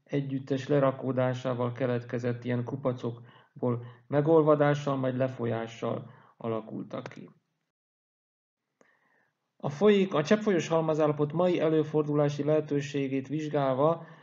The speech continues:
fontos elmondani, ugye, hogy egyrészt, hogyha megnézzük a víz fázisi diagramját, akkor azt látjuk, itt van a cseppfolyós halmazállapot fázistere, hogy a marsbéli viszonyok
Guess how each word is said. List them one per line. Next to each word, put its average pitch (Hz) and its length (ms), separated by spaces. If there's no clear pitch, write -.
fontos 160 440
elmondani, 151 560
ugye, 143 160
hogy 143 160
egyrészt, 143 520
hogyha 139 240
megnézzük 165 540
a 143 100
víz 156 240
fázisi 151 420
diagramját, 120 760
akkor 131 260
azt 175 160
látjuk, 147 380
itt 151 140
van 143 120
a 123 80
cseppfolyós 160 540
halmazállapot 151 720
fázistere, 139 800
hogy 143 140
a 151 60
marsbéli 175 540
viszonyok 156 540